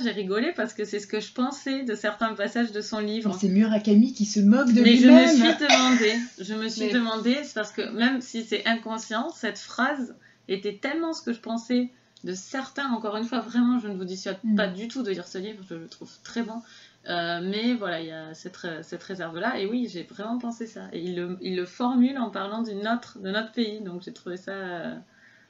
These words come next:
Speaker 1: enfin, j'ai trouvé ça amusant et assez ironique,
Speaker 2: Mm.
Speaker 1: euh, de sa part.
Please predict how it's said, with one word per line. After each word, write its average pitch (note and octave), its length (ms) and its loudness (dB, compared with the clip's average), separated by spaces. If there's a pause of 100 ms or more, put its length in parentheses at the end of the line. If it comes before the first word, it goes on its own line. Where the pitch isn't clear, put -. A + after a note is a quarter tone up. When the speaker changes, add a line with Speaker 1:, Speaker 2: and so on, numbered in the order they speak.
(120)
Speaker 1:
enfin, F3+ 220 -8
j'ai F3 80 -14
trouvé F#3 220 -8
ça F#3+ 140 -4
amusant F#3+ 440 -4
et F3 180 -4
assez F#3 300 -6
ironique, G#3 480 -2
Speaker 2:
Mm. F#3+ 40 -4
Speaker 1:
euh, E3 180 -6
de F3+ 120 -12
sa F#3+ 160 -10
part. D#3 320 -14